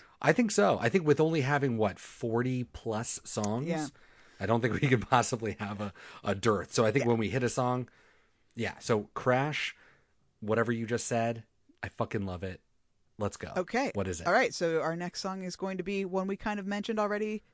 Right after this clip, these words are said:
Speaker 2: today,
Speaker 1: Oh.
Speaker 2: uh, featuring possibly, if we can find the version, Mister George O'Dowd, Mile High Club. Uh, so
Speaker 1: Oh, shit.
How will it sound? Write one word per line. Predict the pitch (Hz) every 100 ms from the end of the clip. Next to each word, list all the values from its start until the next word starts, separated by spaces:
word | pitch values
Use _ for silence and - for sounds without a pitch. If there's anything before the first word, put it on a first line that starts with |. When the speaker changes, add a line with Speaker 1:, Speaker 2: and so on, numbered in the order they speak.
| -
Speaker 2:
today, | 208 254 262 254 - -
Speaker 1:
Oh. | 110
Speaker 2:
uh, | 175 180 180 143 -
featuring | 220 220 226 214 220 - -
possibly, | 220 226 175 170
if | 170
we |
can | 165
find | 160 180 170
the |
version, | 170 185 175 170 - - -
Mister | 185 175 196 185 185
George | 175 190 190 196
O'Dowd, | 185 208 202 190 190
Mile | 208 214 220
High | 240
Club. | - 180 120 - - _ -
Uh, | 165 165 165
so | 175 180 175 175
Speaker 1:
Oh, | 190 226
shit. | 208 262 277 269 -